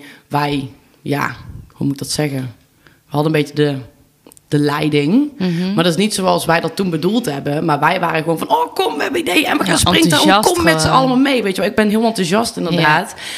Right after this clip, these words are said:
Speaker 1: En dat was vroeger ook al. Maar dat is voor
Speaker 2: <laughs>
Speaker 1: anderen was dat wel een bedreiging, waardoor ik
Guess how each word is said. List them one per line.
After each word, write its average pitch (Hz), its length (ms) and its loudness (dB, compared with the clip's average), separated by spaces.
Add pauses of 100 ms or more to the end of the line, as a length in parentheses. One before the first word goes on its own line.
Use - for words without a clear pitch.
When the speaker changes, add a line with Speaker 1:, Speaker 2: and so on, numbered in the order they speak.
(180)
Speaker 1:
En 196 200 2
dat 185 160 0
was 170 180 0
vroeger 226 280 2
ook 226 280 2
al. 139 140 -2
Maar 156 100 2
dat 175 120 2
is 165 60 2
voor - 80 2 (100)
Speaker 2:
<laughs> - 20 2
Speaker 1:
anderen 170 380 0
was 151 220 0
dat 143 140 -4
wel 156 380 2 (360)
een 165 160 4
bedreiging, 165 640 0
waardoor 147 440 0
ik - 260 -4